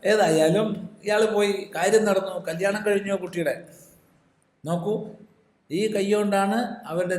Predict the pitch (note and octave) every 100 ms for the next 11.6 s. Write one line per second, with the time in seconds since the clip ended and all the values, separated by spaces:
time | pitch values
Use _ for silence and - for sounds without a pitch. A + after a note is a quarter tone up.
0 | F3+ G3 A3 A3 A3 G#3 G#3 G#3 G3+ G3
1 | G#3+ A#3+ - - - E3 F3+ F#3+ F#3+ F#3+
2 | F#3+ F#3+ G3+ G#3 - - G3+ G#3 G3+ G3+
3 | G3 F#3+ F#3+ F#3 F#3+ G3 G3 F3+ F#3+ F#3+
4 | F#3 E3+ E3+ F3 F3+ F3 E3+ D#3 D3 C3+
5 | - - _ _ _ _ _ _ _ _
6 | _ _ _ D3+ F3+ F3+ F#3 G3 G#3 G#3
7 | G#3 G3+ E3 D#3+ D#3 B2+ A2+ - - C3+
8 | C3 C3 C3 C#3+ C#3 A#2 - - _ _
9 | _ _ _ _ _ _ _ _ _ _
10 | _ _ _ D#3+ E3 F#3+ F3 E3+ F#3+ D#3
11 | D3 - E3+ D#3+ G2+ -